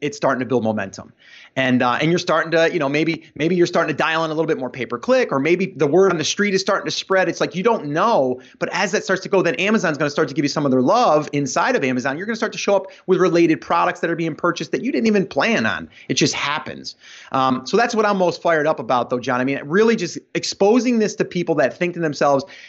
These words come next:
"Listen, I'm not techie. Um, I can't get started because I don't know how to build a list, or I don't have time to do that," right? All you really have to understand, and I'm not saying it's easy. I'm saying another vehicle to get started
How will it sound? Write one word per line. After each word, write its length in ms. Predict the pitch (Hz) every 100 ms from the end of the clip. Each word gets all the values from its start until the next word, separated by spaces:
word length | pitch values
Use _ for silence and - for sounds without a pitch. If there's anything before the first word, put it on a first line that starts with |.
| - 175
"Listen, 360 | 190 185 165 -
I'm 140 | 190
not 200 | 208 165
techie. 540 | - 147 - 156 147 139 - -
Um, 320 | 127 127 127
I 60 | 147
can't 280 | 143 214 196
get 120 | 190
started 400 | - 165 160 151
because 340 | 151 147 139 -
I 60 |
don't 120 | 226
know 60 | 170
how 120 | 160
to 60 | 127
build 260 | 147 151
a 40 | 147
list, 580 | 135 139 151 151 151 135
or 160 | 127 - -
I 80 | -
don't 240 | 240 -
have 180 | 147 151
time 400 | - 156 175 202
to 80 | 175
do 180 | 131 120
that," 220 | 117 107
right? 300 | 135 185 190 - _ _ -
All 140 | 214
you 140 | 254
really 280 | 202 208 196
have 280 | 151 170 -
to 140 | 147 -
understand, 580 | 151 131 - - 180 135
and 60 |
I'm 100 | 220
not 140 | 254 -
saying 240 | 196 165
it's 140 | 143 -
easy. 440 | 165 131 92 - _
I'm 100 | 147
saying 260 | 143 214 190 180
another 260 | 202 208
vehicle 440 | 143 165 185 151 143
to 120 | 135
get 160 | 127
started 640 | - - 170 180 139 117